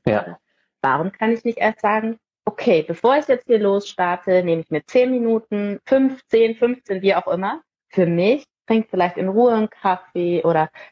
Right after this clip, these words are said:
Speaker 2: lese ein paar Seiten im Buch oder ich tue auch einfach mal nichts. Ähm, und dann mache ich den Haushalt.“ Dann habe ich selber schon aufgetankt und bin irgendwie ja viel mehr in meiner Kraft und kann dann deren Haushalt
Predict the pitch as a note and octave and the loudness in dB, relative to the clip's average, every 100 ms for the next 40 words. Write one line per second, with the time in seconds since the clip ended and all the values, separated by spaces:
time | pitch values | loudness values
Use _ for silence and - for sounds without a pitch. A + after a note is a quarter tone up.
0 | - D3 D3+ E3 D#3 D#3 E3 F3+ D#3+ A3 | -2 -2 0 -4 -4 -2 -2 -2 -2 0
1 | C4+ - E3+ D3 - - - D#3 C#3 C3 | 0 2 2 2 -4 -12 -8 -4 -4 -4
2 | - C3 C3 - C3 B2+ C#3+ - _ _ | -4 -4 -6 -6 -4 0 -2 -4 _ _
3 | _ _ _ - - - - - F#3+ F#3+ | _ _ _ -20 -18 -18 -20 -2 0 0
4 | F#3+ G3 - A3+ F4 G#4 D#4 F3+ - D#3+ | -2 -8 -4 -2 0 2 0 -2 -8 -8
5 | D#3+ D3+ - D3+ - F3 G#3 G#3+ B3+ D#3 | -8 -10 -10 -8 -4 -2 -2 0 0 0
6 | - B3 F#3 G3+ G3 - G3+ G#3+ D4 F#4 | -2 -2 -2 -2 -6 -4 -4 -2 -2 -4
7 | - - G#3 G#3+ G#3 - F#3 A3 A#3 A#3 | -12 -2 2 2 0 -4 0 2 2 0
8 | G#3 G#3+ G#3+ G#3+ G#3 G#3 G3+ G3 - - | 2 2 2 2 2 4 2 0 -4 0
9 | C#4+ C#4+ A#3 A3 G#3 F#3+ F#3+ - C4 - | 4 4 4 2 0 -2 -4 -6 -6 -6
10 | G3 G#3 A#3 A#3+ A#3 A3 G#3+ G3 G3 F3+ | -10 -4 -4 -2 0 0 0 -2 0 0
11 | F3 E3 D3+ | 0 0 0